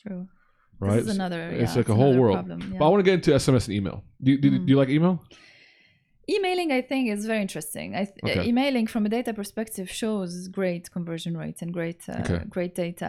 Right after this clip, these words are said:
Speaker 1: S M S, on the other hand, is
Speaker 2: Okay, let's talk about it.
Speaker 1: <laughs> is
Speaker 2: Let's
Speaker 1: another
Speaker 2: talk about it.
Speaker 1: topic. <laughs>
Speaker 2: 'Cause I'm gonna, I'm gonna disagree.
Speaker 1: <laughs> Oh,
Speaker 2: I'm gonna
Speaker 1: interesting.
Speaker 2: disagree. I'll
Speaker 1: Please
Speaker 2: tell
Speaker 1: go
Speaker 2: you.
Speaker 1: ahead. Tell
Speaker 2: So
Speaker 1: me.
Speaker 2: when I was an agency side,
Speaker 1: Okay.
Speaker 2: all right, how would I buy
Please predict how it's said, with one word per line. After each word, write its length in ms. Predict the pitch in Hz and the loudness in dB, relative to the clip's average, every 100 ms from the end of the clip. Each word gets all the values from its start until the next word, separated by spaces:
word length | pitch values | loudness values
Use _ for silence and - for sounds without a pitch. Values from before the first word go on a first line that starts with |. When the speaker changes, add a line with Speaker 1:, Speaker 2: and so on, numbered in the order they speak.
| - | -4
Speaker 1:
S 160 | 214 | -4
M 120 | 214 | -2
S, 200 | 208 208 | -2 -4
on 80 | 190 | -6
the 120 | 202 | -6
other 220 | - 196 185 | -4 -4 -4
hand, 380 | 190 175 - | -4 -4 -4
is 100 | - | -6
Speaker 2:
Okay, 140 | - 127 | -4 0
let's 180 | 147 - | 2 2
talk 160 | - | 4
about 220 | - - - | 4 2 4
it. 20 | |
Speaker 1:
<laughs> 60 | |
is 60 | 285 | 4
Speaker 2:
Let's 120 | 165 | 6
Speaker 1:
another 200 | 220 208 | 6 6
Speaker 2:
talk 220 | 214 - - | 6 4 6
about 80 | |
it. 200 | 233 233 - | 4 2 0
Speaker 1:
topic. 160 | - 359 | -4 -4
<laughs> 80 | - | -2
Speaker 2:
'Cause 100 | 120 120 | 0 4
I'm 100 | 151 | 6
gonna, 160 | 147 | 6
I'm 140 | - 156 | 6 6
gonna 160 | 165 139 | 6 6
disagree. 340 | 123 113 107 87 | 2 0 -4 -4
Speaker 1:
<laughs> 40 | - 440 - - 466 - | -6 -6 -8 -8 -6 -2
Oh, 220 | 440 427 | 2 4
Speaker 2:
I'm 120 | - - | 4 4
gonna 100 | 135 131 | 4 6
Speaker 1:
interesting. 40 | 120 113 107 | 6 4 4
Speaker 2:
disagree. 180 | 98 | 4
I'll 80 | 127 | 4
Speaker 1:
Please 60 | 107 | 4
Speaker 2:
tell 80 | 131 | 4
Speaker 1:
go 60 | |
Speaker 2:
you. 60 | 123 | 4
Speaker 1:
ahead. 220 | 180 196 | 0 -4
Tell 200 | - 208 | -6 -4
Speaker 2:
So 80 | 180 | 2
Speaker 1:
me. 60 | 120 | 4
Speaker 2:
when 80 | |
I 100 | 127 | 4
was 120 | 185 180 | 2 2
an 60 | |
agency 320 | 120 110 - - | 2 0 -4 -8
side, 300 | - 50 - - - | -12 -12 -14 -16 -14
Speaker 1:
Okay. 220 | 104 - 214 - | -12 -12 -12 -4
Speaker 2:
all 80 | 101 | 0
right, 180 | 92 - _ _ _ _ | 0 -2 _ _ _ _
how 200 | - 143 | 0 4
would 120 | 165 - | 4 4
I 180 | 110 110 | 2 0
buy 460 | 101 92 92 90 | 0 0 0 -2